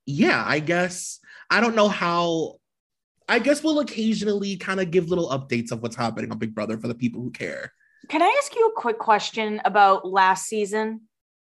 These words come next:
Speaker 1: Okay.
Speaker 2: What, what did Todrick Hall do that made everybody, like, hate him?
Speaker 1: So basically, he came off on the live feeds as, like, extremely, extremely unlikable and just, like,
Speaker 2: Okay.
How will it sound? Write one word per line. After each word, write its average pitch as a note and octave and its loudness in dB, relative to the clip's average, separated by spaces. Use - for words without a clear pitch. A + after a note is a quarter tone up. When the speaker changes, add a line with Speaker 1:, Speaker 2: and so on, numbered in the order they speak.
Speaker 1:
Okay. C#3+ 2
Speaker 2:
What, - 2
what A3+ 4
did C#5 0
Todrick A3 4
Hall G3 6
do F3 -8
that G3 2
made F#3+ 0
everybody, F3 0
like, E3 -4
hate E3 -10
him? G3+ -6
Speaker 1:
So C4 4
basically, B3+ 2
he F#3 2
came G3+ -2
off C#3+ -2
on C#3+ -2
the C#3 0
live B2 0
feeds B2 -6
as, A2+ -8
like, A2 -4
extremely, A#2+ -4
extremely A2+ -4
unlikable A2 -4
and A2+ -4
just, A2 -8
like, A#2 -2
Speaker 2:
Okay. - -12